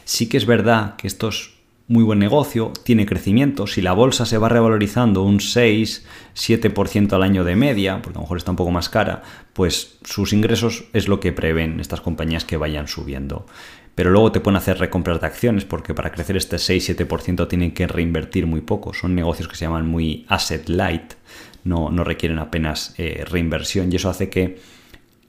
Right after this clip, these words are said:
el accionista no solo tenga ese rendimiento inicial del seis o del siete en forma de crecimiento, sino rendimiento adicional del cash flow que genera, que puede ser otro seis, otro siete en el caso de, de Euronext, y que se sumen esas dos componentes.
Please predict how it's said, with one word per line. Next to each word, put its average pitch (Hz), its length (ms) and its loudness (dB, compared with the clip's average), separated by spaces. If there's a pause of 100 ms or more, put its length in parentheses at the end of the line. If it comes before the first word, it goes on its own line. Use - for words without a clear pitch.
el 98 80 2
accionista 98 440 2
no 92 120 2
solo 101 200 2
tenga 98 200 2
ese 98 160 0
rendimiento 92 500 4
inicial 90 340 2
del 78 180 2
seis 92 200 0
o 95 60 4
del 90 160 2
siete 104 260 2
en 80 80 -4
forma 92 160 2
de 90 80 2
crecimiento, 92 400 0
sino 87 400 -2 (580)
rendimiento 85 440 0
adicional 90 380 2
del 92 300 2 (440)
cash - 260 0
flow 95 260 4
que 90 140 0
genera, 95 340 0
que 80 100 -4
puede 85 200 -2
ser 82 160 -4
otro 80 200 -6
seis, 104 320 0
otro - 220 -6
siete 101 240 0
en 82 80 -4
el 80 100 -6
caso 87 280 -4
de, 80 320 -2
de 90 100 0
Euronext, 87 560 -2
y - 60 -14
que - 180 -8
se 82 100 -8
sumen 85 300 -2
esas 76 300 -4
dos 80 360 -2 (440)
componentes. 73 760 -6